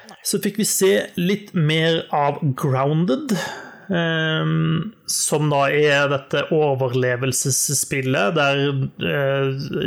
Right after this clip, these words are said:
Speaker 2: kjære, vi har krympet barna, eh, og, og barna løper rundt ut i, eh, hagen, basically, og må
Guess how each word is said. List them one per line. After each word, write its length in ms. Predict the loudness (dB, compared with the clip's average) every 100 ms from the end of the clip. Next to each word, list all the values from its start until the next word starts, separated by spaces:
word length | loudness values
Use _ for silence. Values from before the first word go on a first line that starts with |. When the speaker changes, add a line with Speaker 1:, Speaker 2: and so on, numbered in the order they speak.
| -2 -4
Speaker 2:
kjære, 460 | -2 0 0 0 2 0
vi 100 | 0
har 100 | 0
krympet 440 | -2 -2 -2 0 0
barna, 340 | 0 0 -2 -2 -4
eh, 1000 | -2 0 0 0 -2 -2 -2 -2 -2 -2
og, 220 | 0 0
og 340 | 0 2 0 2
barna 420 | 0 0 0 0
løper 280 | 0 -2 -2 0
rundt 200 | -2 -2
ut 200 | -4 -4
i, 260 | -4 -4 -8 _ -20 -20 -20 -18 -18 -18 -20 -20 -20 _ -2
eh, 260 | 0 0
hagen, 640 | 0 2 4 4 2 2 0
basically, 480 | 0 2 2 0 0 0 -2
og 120 | 0
må 140 | 0